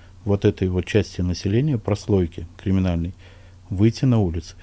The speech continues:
И приведу вам два, один, наверное, пример, хотя это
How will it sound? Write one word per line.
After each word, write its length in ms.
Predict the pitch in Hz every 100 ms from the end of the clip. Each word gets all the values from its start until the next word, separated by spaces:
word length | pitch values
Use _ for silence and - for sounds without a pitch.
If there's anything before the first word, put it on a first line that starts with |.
| - - -
И 120 | 101 101
приведу 440 | - 113 113 120
вам 360 | 113 107 107 101
два, 380 | 110 110 104 95 - - -
один, 340 | 113 113 117
наверное, 240 | 104 98 92
пример, 340 | 117 151 175
хотя 420 | - 101 107 98
это 300 | 95 - 98